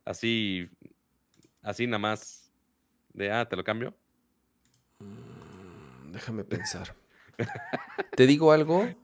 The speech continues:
Speaker 2: la experiencia del Steam Deck, lo-, los
Speaker 1: Ujú.
Speaker 2: beneficios que tiene el Steam Deck es por la
Speaker 1: Sí, o sea, porque también
Speaker 2: experiencia
Speaker 1: toda
Speaker 2: del
Speaker 1: esta, toda esta
Speaker 2: sistema,
Speaker 1: experiencia es
Speaker 2: por la
Speaker 1: la que
Speaker 2: experiencia del
Speaker 1: está dudosa.
Speaker 2: sistema operativo, güey.
Speaker 1: Ujú. Sí,
Speaker 2: Correr
Speaker 1: porque ya cuando
Speaker 2: Windows
Speaker 1: abra esto,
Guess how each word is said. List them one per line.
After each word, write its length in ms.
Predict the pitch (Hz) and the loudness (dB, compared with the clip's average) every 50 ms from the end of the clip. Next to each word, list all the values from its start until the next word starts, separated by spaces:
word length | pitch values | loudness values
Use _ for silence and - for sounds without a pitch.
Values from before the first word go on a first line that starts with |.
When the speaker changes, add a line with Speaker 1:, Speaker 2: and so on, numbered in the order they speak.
| _ _ _ | _ _ _
Speaker 2:
la 100 | 120 123 | 2 4
experiencia 760 | 120 - - - - 123 120 127 135 143 151 151 - 175 165 | 4 2 0 2 4 4 6 6 4 4 2 2 0 0 2
del 220 | 151 135 113 101 98 | 2 2 2 2 0
Steam 320 | - - - 120 120 123 | -2 -2 -2 0 0 2
Deck, 280 | 120 139 135 131 - - | 0 0 -2 -2 -8 -12
lo-, 220 | - 107 107 101 - - | -4 0 0 0 2 2
los 220 | 101 107 110 107 | 2 2 2 4
Speaker 1:
Ujú. 60 | 117 | 2
Speaker 2:
beneficios 480 | 117 120 120 123 - 151 147 - 170 - | 2 2 2 0 -2 -4 -4 -4 -6 -4
que 120 | - - | -6 -4
tiene 240 | - - 123 120 123 | -2 -2 -2 -2 -2
el 120 | 120 101 | -4 -4
Steam 300 | - - - 120 110 110 | -4 -4 -2 -2 -2 0
Deck 260 | 107 113 117 117 - - | 0 0 -2 0 0 2
es 420 | 104 101 104 104 - - - - - _ _ _ _ _ _ _ _ _ _ _ _ _ _ _ _ _ _ - _ | 4 4 4 2 -2 -6 -10 -14 -18 _ _ _ _ _ _ _ _ _ _ _ _ _ _ _ _ _ _ -16 _
por 220 | - 113 110 101 101 | 4 6 6 6 6
la 100 | 101 104 | 4 4
Speaker 1:
Sí, 40 | |
o 40 | 113 | 4
sea, 120 | 107 113 101 | 2 2 4
porque 140 | 107 107 | 6 6
también 220 | 104 120 117 113 117 | 6 6 6 6 4
Speaker 2:
experiencia 200 | 113 - - 131 | 4 4 4 6
Speaker 1:
toda 100 | 131 131 | 6 6
Speaker 2:
del 60 | 104 | 4
Speaker 1:
esta, 100 | 95 - - | 4 2 0
toda 60 | 101 | 0
esta 140 | - - 127 | 2 4 6
Speaker 2:
sistema, 260 | 123 110 110 110 113 110 | 6 6 6 4 2 2
Speaker 1:
experiencia 520 | 107 107 113 110 110 - 127 120 113 110 107 | 2 2 -2 -4 -2 0 2 2 2 2 0
es 140 | 107 104 | 2 4
Speaker 2:
por 120 | - 117 110 | 6 6 8
la 40 | 117 | 8
Speaker 1:
la 40 | |
que 40 | 110 | 6
Speaker 2:
experiencia 380 | 107 - 123 123 135 131 165 156 | 6 6 6 6 6 6 6 6
del 80 | 113 - | 6 6
Speaker 1:
está 80 | 104 98 | 4 2
dudosa. 120 | 104 98 | 0 0
Speaker 2:
sistema 260 | 98 95 113 113 117 | 4 4 6 6 6
operativo, 600 | 120 117 - 104 82 69 - - 98 90 78 71 | 4 2 2 2 2 2 -2 -4 -6 -6 -6 -8
güey. 200 | 50 50 - - - _ _ _ _ _ _ _ - - 95 | -10 -12 -16 -20 -20 _ _ _ _ _ _ _ -14 -12 -10
Speaker 1:
Ujú. 180 | 92 98 95 95 - - _ - - - _ _ _ _ _ _ _ - | -8 -8 -8 -10 -10 -14 _ -20 -20 -20 _ _ _ _ _ _ _ -20
Sí, 60 | - - _ _ - - - | -20 -20 _ _ -20 -2 8
Speaker 2:
Correr 300 | - 135 147 151 185 202 | 8 10 10 12 10 8
Speaker 1:
porque 80 | 185 - | 8 8
ya 140 | 120 - | 8 8
cuando 180 | 180 151 139 - - | 10 8 10 10 10
Speaker 2:
Windows 100 | 117 120 120 | 10 10 10
Speaker 1:
abra 200 | 131 127 127 - - | 8 6 4 4 2
esto, 500 | 131 131 - - 170 185 - 370 415 | 0 0 2 0 0 0 0 -2 -6